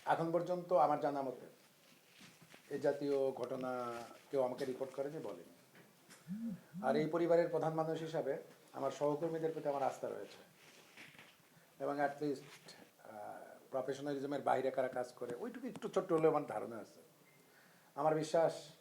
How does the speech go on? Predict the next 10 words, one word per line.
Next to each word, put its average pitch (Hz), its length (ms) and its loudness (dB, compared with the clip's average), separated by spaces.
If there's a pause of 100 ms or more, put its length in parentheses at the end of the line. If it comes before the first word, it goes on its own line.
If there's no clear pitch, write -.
(460)
আমার 151 220 2
কোনো 151 240 -2
সহকর্মী 139 680 0 (120)
আমাকে 123 220 -8
ছোট 123 180 -8
করবে 92 360 -10
না, - 60 -20 (600)
এটা 165 100 2
আমার 151 140 4
বিশ্বাস। 110 340 -12